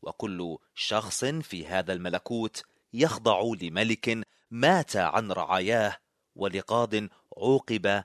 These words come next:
عن ذنب الأشخاص المذنبين في محكمته، ولحاكم ذي مجد سماوي، مع أنه مكلل بتاج من الشوك الأرضي،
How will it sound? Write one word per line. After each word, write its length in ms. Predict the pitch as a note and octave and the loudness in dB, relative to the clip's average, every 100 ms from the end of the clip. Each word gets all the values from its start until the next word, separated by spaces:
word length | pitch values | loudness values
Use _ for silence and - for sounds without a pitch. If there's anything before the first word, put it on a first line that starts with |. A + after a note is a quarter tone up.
| - | -6
عن 240 | - G#2+ G2+ | -8 -6 -2
ذنب 280 | A#2 A#2 G2+ | -2 -2 -2
الأشخاص 600 | G2+ G#2 - A2+ A#2 - | -2 -4 -2 0 0 0
المذنبين 800 | G#2 A#2+ A2+ A2+ A2 D#3+ G2 D#2+ | -4 -6 -4 -4 -4 -2 -2 -4
في 300 | - G2 F2 | -4 -6 -4
محكمته، 880 | F2+ - - G2+ D#3 - F#2 F2+ - _ _ _ _ _ | -4 -4 -2 -2 -2 -4 -8 -10 -12 _ _ _ _ _
ولحاكم 840 | G2 A#2 A2+ G#2 - G#2 C3 - D3+ | 0 2 2 0 2 2 2 0 -2
ذي 340 | F3+ C3+ G2+ | -2 -2 -4
مجد 440 | F2+ G#2+ G#2 G2+ F2+ | 0 -2 -2 -4 -2
سماوي، 580 | - G#2 F#2+ G#2 C#3 D#3+ _ _ _ _ | -2 -2 0 0 0 -2 _ _ _ _
مع 320 | - F#2+ F2 A2 | -4 0 2 0
أنه 440 | A2 G2 G2 G2 - - | -2 -2 -2 -8 -10 -2
مكلل 720 | C#3 - C#3+ G#2+ F#2+ G2 G2 - - | -2 2 2 4 2 0 -4 -14 -4
بتاج 680 | B2 - C#3 C3 A2 G#2+ G2 - | -4 2 2 2 2 -2 -6 -6
من 240 | A#2+ A#2 | -4 -2
الشوك 480 | G#2 - A2 G#2 - | -2 -2 -2 -2 -4
الأرضي، 640 | G2+ G#2 F#2+ F#2 F2+ D2 | -2 -2 -2 -2 -4 -8